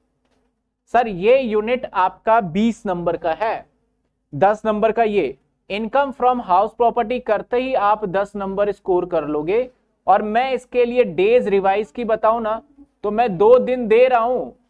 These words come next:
लेकिन ये दो दिन मैंने ज्यादा बता दिया है और ये मार्क्स है।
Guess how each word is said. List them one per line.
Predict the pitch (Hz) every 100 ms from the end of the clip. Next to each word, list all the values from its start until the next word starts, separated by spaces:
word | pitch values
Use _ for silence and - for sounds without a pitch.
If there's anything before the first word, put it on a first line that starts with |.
| _ _ _ _ 147
लेकिन | 175 208 262
ये | 240 247
दो | 196 202 240
दिन | 226 247
मैंने | 233 208 208 277 277 - _ _ -
ज्यादा | 135 185 180 208
बता | 226 208 196
दिया | 190 208 214
है | 240 294 285 _ _
और | - 190
ये | 226
मार्क्स | 202 180 196 196 -
है। | 202 131